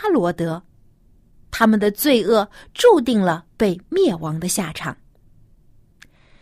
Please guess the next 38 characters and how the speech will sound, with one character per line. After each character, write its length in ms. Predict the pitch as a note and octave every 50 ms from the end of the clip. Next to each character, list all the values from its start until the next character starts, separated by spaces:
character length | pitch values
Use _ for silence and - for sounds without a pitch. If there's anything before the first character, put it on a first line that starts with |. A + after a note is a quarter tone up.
| _ _ _ _ _ -
亲 120 | - C#4 C4+
爱 40 |
的 140 | C4 A#3+ B3+
小 160 | B3 B3 G3+
朋 220 | - G3+ G#3 G#3 A3
友， 140 | A#3 A3+ A3+ - - - _ _ _ _ _ _ _
我 80 | - C#4+
们 100 | D#4 F4+ G4+ A4+
每 200 | G#4 C#4+ F#3+ E3+
个 140 | A#3+ C4
人 340 | B3 G#3+ F#3 F3+ F#3+ A3 A#3+ - _
都 160 | - F#4+ G4
会 160 | G4+ A#4 F#4+ -
犯 260 | - - D4+ B3 G3
错， 400 | G3+ - - C#4+ C4+ G3+ - _ _ _ _ _ _ _ -
也 120 | F#3+ E3
都 200 | - - G3 G#3+
有 120 | G#3 D#3+ -
缺 320 | - - - - C4 C4+ C#4
点， 200 | - F3+ E3+ E3 - _ _ _ _ - - - _ _ _ _ _ - - - - -
但 160 | - A4+ G#4+ F#4+
上 340 | - - B4+ A#4+ G#4 F4
帝 180 | - F4 E4+ D#4 - - - -
没 100 | - G#4+
有 100 | A4 F4
因 180 | D#4+ C#4+ F4+ G4+ B4 -
此 240 | - - - G3+ -
就 160 | - - C#4
不 240 | B3 - - - E3+ -
爱 300 | - D#4 E4 F4+ D#4+ A3+
我 200 | F3 E3 D#3+ D3+
们， 200 | D3+ D#3 D3+ - - - - _ _ -
或 160 | - - D#4
是 160 | - - D4+
厌 360 | D4 - A4+ A4+ F#4 B3+ F#3+ F#3
恶 80 | F#3
我 200 | E3+ D#3+ D3 -
们。 180 | - - D#3